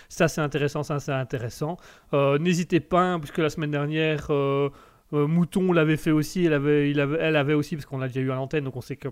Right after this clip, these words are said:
Mouton, c'est Mouton en réalité. Mais, euh, Mouton nous avait aussi envoyé, euh, des, des, des, des, des, des actualités insolites, des trucs comme ça.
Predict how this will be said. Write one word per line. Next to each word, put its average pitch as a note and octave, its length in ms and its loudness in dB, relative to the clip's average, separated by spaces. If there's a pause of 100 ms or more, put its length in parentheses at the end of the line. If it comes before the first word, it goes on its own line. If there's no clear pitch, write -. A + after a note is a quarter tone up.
(120)
Mouton, D3+ 400 -4
c'est C#3+ 120 -8
Mouton C#3 320 -2
en D3 80 -4
réalité. C3+ 400 0 (280)
Mais, E3 160 4
euh, D3+ 100 6
Mouton G3+ 320 2
nous G#3 160 0
avait E3+ 160 4
aussi E3 240 2
envoyé, D#3+ 580 2
euh, C#3 240 2 (300)
des, D#3 180 0
des, D#3 200 0
des, D3 400 0
des, C#3+ 440 2
des, C#3 180 -2
des C#3+ 180 -2
actualités D#3 520 0
insolites, D3 400 -2
des D3 120 -4
trucs C#3 200 -12
comme B2 180 -10
ça. D#3+ 200 -4